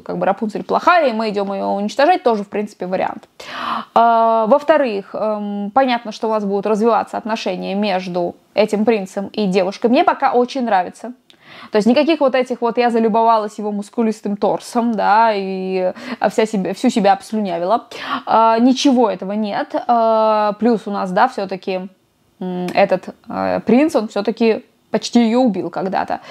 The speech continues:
И это тоже, я думаю, влияет. Тем не менее, да, они связаны общей целью, и они нормально ведут себя по, ну, как бы ведут себя по отношению друг к другу.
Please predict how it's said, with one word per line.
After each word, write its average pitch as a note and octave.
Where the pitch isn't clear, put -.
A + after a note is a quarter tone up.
И A#3
это A3+
тоже, G#3
я F#3+
думаю, F#3+
влияет. G3
Тем D#4+
не C4
менее, F4
да, C#4
они B3
связаны G#3
общей B3+
целью, E4
и B3+
они D4+
нормально D4
ведут A3+
себя B3
по, A3
ну, A#3
как F#3+
бы G#3+
ведут B3
себя G#3+
по A3
отношению A3
друг G3
к -
другу. G3